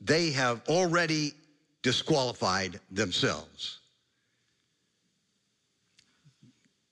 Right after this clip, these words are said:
We have to have some standard or rule to live by. If you don't, guess what you have?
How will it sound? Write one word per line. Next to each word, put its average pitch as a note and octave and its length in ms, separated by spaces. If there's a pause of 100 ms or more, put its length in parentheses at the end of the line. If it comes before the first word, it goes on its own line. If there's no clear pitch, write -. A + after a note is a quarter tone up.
(540)
We G3 160
have G#3+ 200
to D3 80
have G2 360 (560)
some G#3+ 280
standard G3+ 600
or D3 120
rule F3+ 320
to D#3+ 100
live E3 200
by. C#3 180
If D3 160
you D#3+ 80
don't, G3 320
guess F#3 200
what G#3 180
you F#3 80
have? D3+ 480